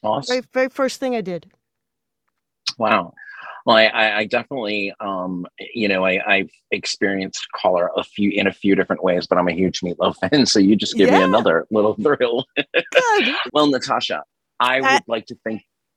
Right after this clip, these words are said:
Speaker 1: go ahead.
Speaker 2: I just was, I was going to say, it's, I, I, I didn't sing Happy Birthday. I'm sorry, I cleared the room. <laughs>
Speaker 1: <laughs> Not at all.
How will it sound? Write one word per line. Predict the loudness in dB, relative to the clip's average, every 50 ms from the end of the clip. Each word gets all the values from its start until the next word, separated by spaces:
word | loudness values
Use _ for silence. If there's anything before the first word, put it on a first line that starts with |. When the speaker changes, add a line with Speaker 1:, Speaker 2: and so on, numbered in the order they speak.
| _ _ _ _ 0
Speaker 1:
go | 0
ahead. | 0 0 0 -4 -8 _ _ _ _ _ _ 0 2
Speaker 2:
I | 4 4
just | 4 2 0 -2 0
was, | 0 -2 -2
I | 0 0
was | 0 0 0
going | -2 -2 -2
to | -4 -4
say, | -2 -2 -2 -2
it's, | -2 -4 -8 -8 -6 -6
I, | -6 -4 -4 -6 -6 -4
I, | -4 -4 -2 -2
I | -4 -4
didn't | -4 -4 -2 -2 -2 -2
sing | -2 -2 0 0 0
Happy | 0 -2 -2 -4 -4 -6 -6
Birthday. | -4 -4 -4 -4 -4 -4 -4 -4
I'm | -4 -6 -8
sorry, | -8 -6 -6 -4 -4 -4 -4
I | -6
cleared | -8 -10 -6 -4 -4 -4 -4
the | -6 -6
room. | -4 -4 -4 -4 -4 -4 -4 -4 -4 -4
<laughs> | -6 -16 -20 -20 -14 _ -6 -6 -6 _ -6 -4 0
Speaker 1:
<laughs> | 2 2 4 2 0 0 0 2 2 2 2 2 2 2 2 2 2 2
Not | 2 2 2 2 2 2 2
at | 2 2 0 0
all. | 0 2 2 2 0 0 -2 -6 -10